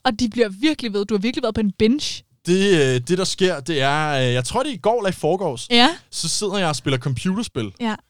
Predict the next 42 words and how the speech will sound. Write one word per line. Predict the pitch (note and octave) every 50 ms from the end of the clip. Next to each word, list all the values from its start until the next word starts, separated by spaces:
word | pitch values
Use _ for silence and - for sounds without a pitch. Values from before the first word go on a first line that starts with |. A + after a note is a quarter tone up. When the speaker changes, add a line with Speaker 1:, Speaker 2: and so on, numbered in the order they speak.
| _ _ _ _ _ _
Speaker 2:
Og | D3+ D3+
det | D#3 D3+
går | A#2+ F#3+ G3 F#3 E3+ D#3+
ret | E3+ F3 -
dårligt | - C#3+ C3 C#3 D#3+ D#3+
for | - - A#2+ G#2+
mig. | A2 A2 A2+ - _ _ _ _ _ _ - -
Og | D3 D3+
så | - G3+
nogle | F3+ F#3 F#3+ F#3+ G3+
gange, | G#3 F#3 D#3 E3 E3+
så | - F#3
kan | D#3+ F#3+ F3
det | E3
faktisk | - F3+ F3 E3+ - C3+ C3+
hjælpe, | D#3+ D#3+ E3+ F#3+ - A#3+ G#3 - _ _ _ _ _ -
hvis | D3+ D#3+ -
man | E3+ D3+
ser | - - F#3+
noget | E3 D3+ B2+
flimmer | - - G3+ A3 - - G3 D#3+
samtidig. | - - - A2 A2+ A#2 - A2 F#2 G2 G2 - _ _ _ _ _ _
Speaker 1:
<laughs> | C#4 C#4 C#4 C4 B3 - A#2
Speaker 2:
Der | F3+
er | F#3
så, | F#3 - - G#3+ G3 E3
så | - - G3 F3 D3 A#2+
jeg | D#3 F#3 G3+
beslutter | G#3 G3 - G3 G#3 G3+
mig | G3 F#3+ F3+ -
for | - G3
at | F3+ E3+
sidde, | - - F3+ F#3 F3+
så | - - - F#3 E3 - - -
dukker | F#3+ E3 D3+ D3+
der | C#3+ C3+
South | B2 - - D#3 D3+ F#3 - -
Park | E3+ F3+ E3 C#3 B2
op | C3 F3+ - - _
i | - C3+
mit | C3 A#2+ -
feed. | - - F#3 F#3+ A3+ C4